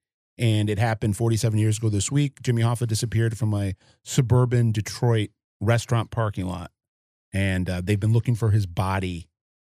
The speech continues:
ever since. And there was a, what looked to be,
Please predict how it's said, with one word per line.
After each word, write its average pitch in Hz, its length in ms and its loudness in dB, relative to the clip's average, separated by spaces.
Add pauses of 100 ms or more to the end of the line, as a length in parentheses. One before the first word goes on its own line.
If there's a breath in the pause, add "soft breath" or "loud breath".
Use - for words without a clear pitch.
ever 175 240 2
since. 123 500 0 (140)
And 113 240 0
there 104 100 0
was 104 220 -4
a, 92 260 -6 (800)
what 110 180 -2
looked 202 300 2
to 202 80 -2
be, 147 460 0